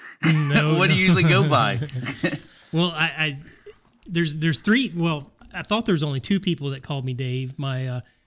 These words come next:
Speaker 1: my mother and father-in-law, but apparently there's, there's actually three, and that's Dave Ferris, uh, that also calls me Dave.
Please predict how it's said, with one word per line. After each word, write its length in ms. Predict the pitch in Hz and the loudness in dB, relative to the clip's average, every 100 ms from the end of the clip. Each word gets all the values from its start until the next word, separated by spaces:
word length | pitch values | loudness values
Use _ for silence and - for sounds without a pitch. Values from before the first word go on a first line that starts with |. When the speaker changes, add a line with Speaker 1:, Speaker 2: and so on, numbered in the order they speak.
| _ | _
Speaker 1:
my 80 | 156 | 0
mother 260 | 160 170 | 2 2
and 80 | 147 | 0
father-in-law, 580 | 156 165 143 127 131 127 | -4 -6 -6 -8 -8 -6
but 120 | 135 | -4
apparently 360 | - 190 190 151 | 2 2 4 2
there's, 220 | 143 143 | 2 -4
there's 260 | 170 151 147 | -4 -2 0
actually 360 | 156 139 143 | 0 0 -4
three, 520 | 117 - 175 156 139 131 | -4 0 2 2 2 0
and 80 | |
that's 160 | 135 139 | -2 -2
Dave 240 | 143 135 | -2 -2
Ferris, 420 | - 135 123 117 - - _ _ 143 | -4 -8 -6 -8 -12 -14 _ _ -8
uh, 140 | 143 127 | -6 -6
that 160 | 135 | -6
also 260 | 143 160 151 | -4 -4 -6
calls 280 | - 135 127 | -8 -6 -6
me 100 | 135 | -8
Dave. 400 | 131 131 123 | -6 -6 -8